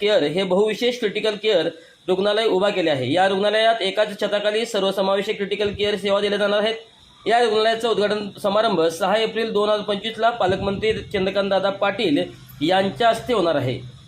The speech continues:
उद्घाटन सोहळ्यास सार्वजनिक आरोग्य व कुटुंब कल्याण मंत्री प्रकाश आंबेडकर, खासदार विशालदादा पाटील, आमदार सुरेश भाऊ खाडे, आमदार जयंत पाटील, आमदार इद्रिस नायकवडी आणि आमदार सुधीर गाडगीळ यांच्यासहित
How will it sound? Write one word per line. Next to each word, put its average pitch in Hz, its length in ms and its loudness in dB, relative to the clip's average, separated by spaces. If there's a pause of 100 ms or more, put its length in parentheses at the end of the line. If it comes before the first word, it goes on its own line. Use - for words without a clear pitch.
(140)
उद्घाटन 196 380 0
सोहळ्यास 233 520 2
सार्वजनिक 190 500 0
आरोग्य 196 300 2
व 208 80 2
कुटुंब 208 320 -2
कल्याण 202 300 0
मंत्री 208 340 -2
प्रकाश 180 360 -2
आंबेडकर, 202 500 0 (360)
खासदार 190 320 2
विशालदादा 185 440 2
पाटील, 196 420 0
आमदार 180 360 2
सुरेश 185 240 0
भाऊ 180 260 2
खाडे, 190 280 0 (320)
आमदार 190 300 0
जयंत 208 320 -2
पाटील, 220 320 0
आमदार 202 280 0
इद्रिस 196 300 -2
नायकवडी 208 440 2
आणि 202 140 2
आमदार 196 360 0
सुधीर 196 320 -2
गाडगीळ 185 320 2
यांच्यासहित 202 680 0